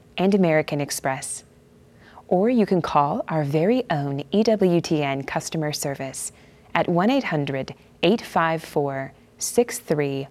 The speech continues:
one six. Our call center hours are Monday through Friday, eight A M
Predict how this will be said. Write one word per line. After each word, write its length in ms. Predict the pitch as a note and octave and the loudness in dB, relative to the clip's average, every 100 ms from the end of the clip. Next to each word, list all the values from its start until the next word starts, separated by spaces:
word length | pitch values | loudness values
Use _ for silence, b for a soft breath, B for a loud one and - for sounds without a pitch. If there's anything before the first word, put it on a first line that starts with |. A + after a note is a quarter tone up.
| - | -12
one 300 | - D3+ C#3+ | -2 0 0
six. 520 | C#3 - C3 - - - _ _ _ _ B B B | -4 -4 -6 -6 -10 -14 _ _ _ _ B B B
Our 220 | F3+ D#3+ D#3+ | 2 2 2
call 320 | - G3 G3+ | 2 2 2
center 360 | - F3 E3+ D#3+ | 0 -2 0 0
hours 480 | D#3 D3 C#3+ C#3+ - | 0 -2 -2 -4 -4
are 140 | D3+ | -4
Monday 540 | D3+ D#3 F3+ G#3+ A3+ A3+ | -2 2 4 4 2 0
through 260 | G#3 F#3+ | 0 2
Friday, 640 | G#3 - D3+ C#3+ C3+ - - b b b | 2 2 -2 -2 -4 -8 -12 b b b
eight 200 | G#3+ C4 - | 2 2 0
A 140 | E3 | 0
M 320 | D3 C#3+ C#3 | 0 -2 -4